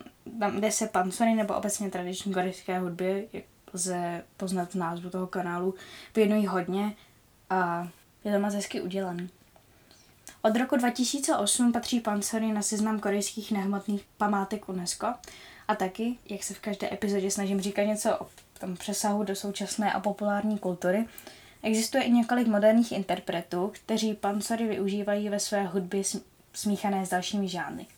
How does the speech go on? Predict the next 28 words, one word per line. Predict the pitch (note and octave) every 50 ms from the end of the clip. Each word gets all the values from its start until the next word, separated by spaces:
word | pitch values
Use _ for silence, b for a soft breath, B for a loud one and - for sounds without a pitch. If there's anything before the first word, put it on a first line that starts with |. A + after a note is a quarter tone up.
| B B B B B B B B B B B B B B B B
Jednou | A#3 A3+ B3+ C#4
takovou | C4+ C4 B3+ C#4+ C#4+ C#4+ C4+
známější | - G#3 G3+ G#3 G#3+ A3 A3 A3+ G#3+ - C4+
skupinou | B3+ - - F#3+ - G3 G3 G3+ A3 B3+ D4 D#4 D#4
je | - A3+ A3 G#3+ G#3 G#3 G3+ - - - -
Inalči, | G#3 G#3 G3+ F#3 F3 F3 F3 - - - G#3+ A#3+ A#3+ - - -
o, | G3 F#3 F3 F3+ F#3 F#3
Línalči, | G3 G3+ G3+ G3 G3 G3 G3 G3 G3 F#3+ F#3 F#3 F#3 F3+ F3+ F#3 F#3 - - - - - F#3+ G3+ A#3 A#3+ A#3 - _ - - - -
kteří | - A3+ A3 A3 A3+ A3+ G#3+
ve | G#3+ G#3
svém | G3+ - - G3+ G3+ G3 G3 G#3 G#3 G#3
stylu | - - - F#3 F#3 F#3+ G3+
právě | G3+ - G#3 F#3+ F#3+ F#3+ G3+
zpívají, | G3 - - G3+ F#3+ F#3 F#3+ F#3+ G3 G3 F#3 G3 F3+ - -
e, | G3 F#3 F3+
písně | F3+ G#3 G3 - - G#3+ G3+
z | -
Pancory | - - G3 F#3+ - A3+ G#3+ G#3 G3+
díla | G3 G3 G3+ G#3 G#3 G#3 G3+ G3+ B B B B B B
Sugunka. | B - A#3 F#3+ F3+ F3+ F3+ F3+ F#3 - G#3+ A#3+ C4 - - - -
To | G#3+
byl | G3 F#3+ F#3+
ten | F#3+ G3+ G3+ G3
poslední | G3+ F#3+ - G3+ F#3 F#3 G3 F#3
příběh, | - - G3 F3 F#3+ G3 -
který | - A3 G#3
jsem | G3 - G#3 G3+ G3
tu | - G3+ F#3+ F#3